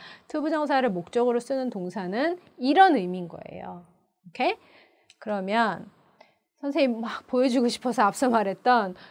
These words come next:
동명사를 목적으로 쓰는 동사의 종류는 뭐가 있었어요?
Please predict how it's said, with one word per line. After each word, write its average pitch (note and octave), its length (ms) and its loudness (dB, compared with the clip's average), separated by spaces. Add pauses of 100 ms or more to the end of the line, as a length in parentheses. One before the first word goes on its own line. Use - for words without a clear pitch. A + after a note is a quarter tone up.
동명사를 F4 720 6
목적으로 C4 480 2
쓰는 A3+ 320 -6
동사의 F#3 540 -4
종류는 A3 500 0
뭐가 G#3+ 180 2
있었어요? F#3+ 580 -4